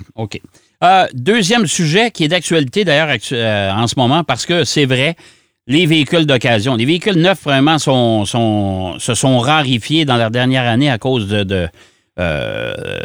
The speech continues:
de, de, de la disponibilité des fameux microprocesseurs qui fait qu'on a dû arrêter la production de beaucoup de modèles.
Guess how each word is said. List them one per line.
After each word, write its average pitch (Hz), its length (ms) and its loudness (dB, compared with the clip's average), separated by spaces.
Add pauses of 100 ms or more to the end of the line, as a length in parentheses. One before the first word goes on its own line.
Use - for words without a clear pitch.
(120)
de, 80 200 -6
de, 78 160 -6
de 78 80 -6
la 87 140 -2
disponibilité 117 840 0
des 110 140 0
fameux 117 340 2
microprocesseurs 120 1080 0
qui - 100 -14
fait 131 200 -4
qu'on 110 180 -2
a 95 80 -2
dû 101 240 -2
arrêter 107 380 0
la 113 100 0
production 104 580 -2
de 92 100 -2
beaucoup 107 280 -2
de 117 60 4
modèles. 110 480 0